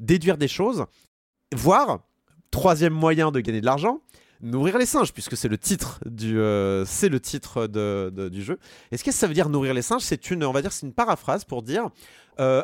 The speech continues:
interférer avec la vie des gens. C'est-à-dire interférer avec, euh, la scène qui, que l'on voit à l'intérieur. Par exemple, si jamais vous avez, par exemple,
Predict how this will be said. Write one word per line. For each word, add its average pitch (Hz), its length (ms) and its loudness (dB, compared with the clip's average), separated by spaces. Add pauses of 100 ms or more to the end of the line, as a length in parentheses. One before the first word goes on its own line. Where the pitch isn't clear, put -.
interférer 214 560 2
avec 160 240 2
la 165 80 4
vie 175 120 -4
des 175 120 4
gens. 117 100 -4 (460)
C'est-à-dire 139 340 0
interférer 185 540 2
avec, 170 320 2
euh, 127 240 4
la 135 100 2
scène 180 300 -2 (100)
qui, 127 240 -8
que - 140 -6
l'on 131 160 -4
voit 143 240 4
à - 20 6
l'intérieur. 135 320 0 (480)
Par 135 220 2
exemple, 135 460 2 (520)
si - 260 -6
jamais 170 340 4
vous 151 260 0
avez, 143 240 4
par 143 160 2
exemple, 147 400 0